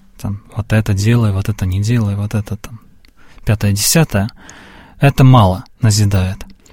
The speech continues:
А когда вы садитесь на диван и включаете телевизор, и становитесь самими собой, вот здесь и начинается воспитание.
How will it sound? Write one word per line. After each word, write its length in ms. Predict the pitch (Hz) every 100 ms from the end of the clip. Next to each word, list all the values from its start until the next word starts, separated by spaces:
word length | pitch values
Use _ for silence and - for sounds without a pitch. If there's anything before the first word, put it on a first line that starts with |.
| - -
А 100 | 107
когда 280 | 110 127
вы 100 | 123
садитесь 460 | 113 127 123 - -
на 80 | 110
диван 500 | 110 117 107 98 104 - - -
и 60 |
включаете 440 | - 110 - 117 -
телевизор, 560 | 123 156 196 123 90 - - _ _ _ - - _ _ _ _ _ -
и 80 |
становитесь 480 | 113 120 120 113 -
самими 360 | - 117 110 95
собой, 500 | - 113 110 95 - _ _ _ _ - -
вот 120 | 120 113
здесь 240 | 143 -
и 20 |
начинается 420 | 98 - 113 -
воспитание. 680 | 104 - 113 - 87 92